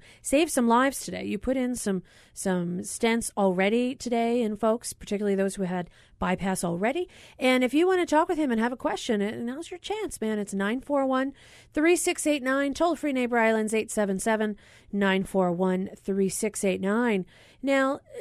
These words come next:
tell me, we heard from Adam earlier. He mentioned atrial fibrillation in his family. We heard from Ken. He mentioned he's had stents.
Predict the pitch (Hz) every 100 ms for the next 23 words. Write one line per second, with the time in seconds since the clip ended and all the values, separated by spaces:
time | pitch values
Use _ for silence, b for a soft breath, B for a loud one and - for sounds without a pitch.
0 | 349 359 403 339 226 269 262 330 277 -
1 | 247 220 226 202 202 185 185 185 185 185
2 | 185 190 185 175 - 196 - 185 185 190
3 | - 196 185 - 196 185 185 B B B
4 | B 220 202 214 - 190 196 202 190 190
5 | 190 185 185 190 185 196 180 - 208 196